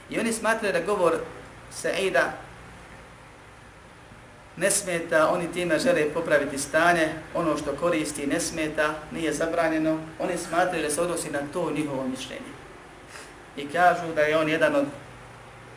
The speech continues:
prethodnika u tome. Dok drugi učenjaci kažu ne,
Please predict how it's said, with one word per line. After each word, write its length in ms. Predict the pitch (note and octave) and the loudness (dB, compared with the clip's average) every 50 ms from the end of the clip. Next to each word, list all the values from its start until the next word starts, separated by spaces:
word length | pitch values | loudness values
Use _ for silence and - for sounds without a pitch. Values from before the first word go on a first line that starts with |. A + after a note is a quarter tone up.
| - - - - - - - - | -20 -20 -20 -20 -20 -20 -10 -2
prethodnika 640 | D3+ D#3+ E3 E3 D#3+ D3+ D3 C#3+ C#3+ C#3+ C#3+ C3+ C3+ | 0 2 2 2 0 -4 -6 -6 -6 -4 -2 -2 -2
u 120 | C3+ C3+ | -2 -4
tome. 240 | C3+ A2+ - - - - - - - - - - - - - - - - - - - - - - - - - - - - - - - - - - - - - - - - - - - - - - - - - - - - | -6 -8 -8 -10 -12 -16 -18 -18 -20 -20 -20 -20 -20 -20 -20 -20 -20 -20 -20 -20 -20 -20 -20 -20 -20 -20 -20 -20 -20 -20 -20 -20 -20 -20 -20 -20 -20 -20 -20 -20 -20 -20 -20 -20 -20 -20 -20 -20 -20 -20 -20 -18 -12 -10
Dok 100 | C3+ C3+ | -8 -4
drugi 220 | F#3 F#3 G3 G3 | -2 0 0 0
učenjaci 500 | F#3+ F3+ F3+ - F#3+ F3+ E3+ E3+ E3 D#3+ | 0 -2 -4 -2 0 0 0 0 -2 -2
kažu 320 | - F#3+ F3+ F3 F3 E3 | 2 4 4 4 4 2
ne, 260 | E3 E3 E3 D3+ - | 0 0 0 0 0